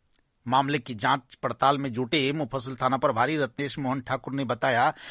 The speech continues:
कि घरेलू झगड़ा में पति ने ही अपनी पत्नी की हत्या कर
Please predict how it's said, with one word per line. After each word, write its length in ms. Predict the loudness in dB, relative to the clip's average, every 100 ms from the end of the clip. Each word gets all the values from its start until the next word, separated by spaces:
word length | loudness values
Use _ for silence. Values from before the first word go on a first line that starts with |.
| -10 -6
कि 120 | -6
घरेलू 580 | -4 2 4 4 2 0
झगड़ा 460 | 2 2 4 6
में 360 | 6 4 0 -2 _ _ _ 2
पति 260 | 2 6 6
ने 120 | 6
ही 160 | 4
अपनी 280 | 0 -2 -6
पत्नी 360 | -4 -4 -4 -6
की 140 | -4
हत्या 340 | -4 -4 0 0
कर 260 | 4 2